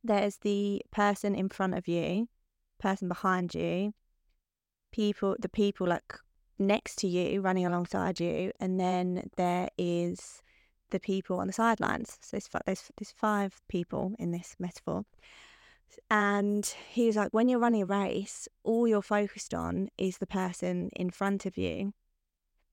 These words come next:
That's what, that's what you're focusing on. You're focusing on the person in front of you 'cause you're looking ahead, putting one step in front of the other, and you're seeing how much further along they are than you are. And you're thinking, 'Oh my God,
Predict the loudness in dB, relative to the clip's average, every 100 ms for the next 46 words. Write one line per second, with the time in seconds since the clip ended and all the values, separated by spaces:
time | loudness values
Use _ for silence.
0 | _ -20 _ -10 -4 -4 -2 -4 -2 -2
1 | -4 -2 -2 -2 -2 -4 -2 -4 -4 -2
2 | 2 2 2 0 0 -2 -2 -2 -2 -2
3 | -2 0 -2 -2 -2 -2 -6 -16 -20 -20
4 | -20 -20 _ -4 0 0 0 0 -2 -2
5 | -2 0 -2 0 -2 -2 -6 -16 -20 _
6 | -2 -2 -2 0 2 2 2 0 -2 -2
7 | 0 0 0 0 0 0 -2 0 2 2
8 | 2 0 0 2 4 2 -2 -6 _ -20
9 | -20 _ -6 -6 -2 -4 -4 -4 -2 -2
10 | -4 -6 -6